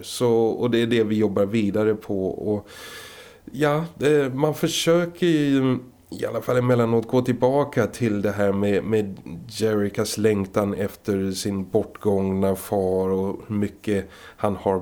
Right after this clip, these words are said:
betytt för henne och den speciella relation som de verkar ha, eh, sinsemellan här. Och, eh, familjebanden, de ska alltid vara starka och familjen ska alltid gå först. Och, eh,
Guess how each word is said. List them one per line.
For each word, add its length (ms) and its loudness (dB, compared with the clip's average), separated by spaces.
betytt 540 -6
för 580 -2
henne 480 0
och 180 -2
den 160 0
speciella 640 -2
relation 640 0
som 200 -2
de 200 -2
verkar 340 -2
ha, 460 -2
eh, 180 -8
sinsemellan 1080 -4
här. 280 -2
Och, 420 -2
eh, 300 -2
familjebanden, 1400 0
de 240 -2
ska 200 -4
alltid 580 -4
vara 180 -4
starka 480 -4
och 80 -6
familjen 520 -4
ska 180 -6
alltid 400 -6
gå 120 -6
först. 500 -4
Och, 460 -4
eh, 80 -2